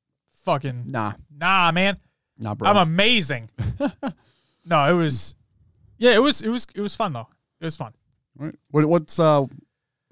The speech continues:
Speaker 2: what's on the, on the docket to grill first?
Speaker 1: Prob-, just probably some steaks.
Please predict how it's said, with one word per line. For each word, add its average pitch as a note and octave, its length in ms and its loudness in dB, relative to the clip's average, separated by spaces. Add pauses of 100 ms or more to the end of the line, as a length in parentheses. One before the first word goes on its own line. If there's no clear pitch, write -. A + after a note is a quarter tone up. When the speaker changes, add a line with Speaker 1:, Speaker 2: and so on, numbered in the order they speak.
Speaker 2:
what's D3 160 -4
on D3+ 160 4
the, C3 280 2
on C3+ 120 2
the B2+ 80 4
docket C3+ 420 0
to B2+ 80 -14
grill B2+ 240 0
first? A2+ 500 -6 (540)
Speaker 1:
Prob-, G#3+ 360 -2
just - 340 -8
probably D4 320 0
some D#4 220 -8
steaks. - 580 -8